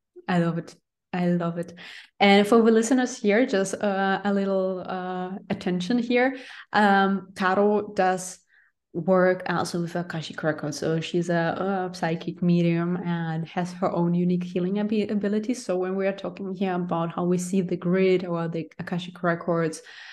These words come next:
so, so you know, <laughs> just, like, for your information. And also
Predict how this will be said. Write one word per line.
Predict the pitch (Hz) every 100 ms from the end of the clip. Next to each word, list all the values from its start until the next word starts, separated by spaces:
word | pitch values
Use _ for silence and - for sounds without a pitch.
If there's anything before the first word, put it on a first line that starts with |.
| -
so, | - - 175 170 160 -
so | - 170
you | 160 180
know, | 165 170 170 156 233 294 277 294 349 311
<laughs> | 453 494 480 403 302 277
just, | - 175
like, | 151 151
for | -
your | 170 156
information. | 156 - 156 156 - 170
And | 180 175 170
also | 170 180 180 202 190